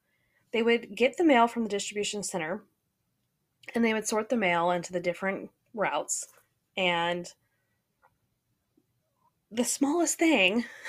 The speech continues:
<laughs> but yet so important, was that they were taking all these, the s-, the small packages, the really small ones that maybe fit in the mailbox, and they were putting them all in these totes. And these totes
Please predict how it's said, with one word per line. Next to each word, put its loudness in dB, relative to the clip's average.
<laughs> -20
but 8
yet 4
so 2
important, 0
was 2
that 0
they 2
were -2
taking -2
all 6
these, 0
the -4
s-, -2
the -4
small 8
packages, -4
the -4
really 0
small 0
ones 0
that -6
maybe -4
fit 2
in -2
the -6
mailbox, -2
and -6
they -2
were -2
putting -2
them -4
all -2
in -4
these -6
totes. 2
And 4
these 6
totes 4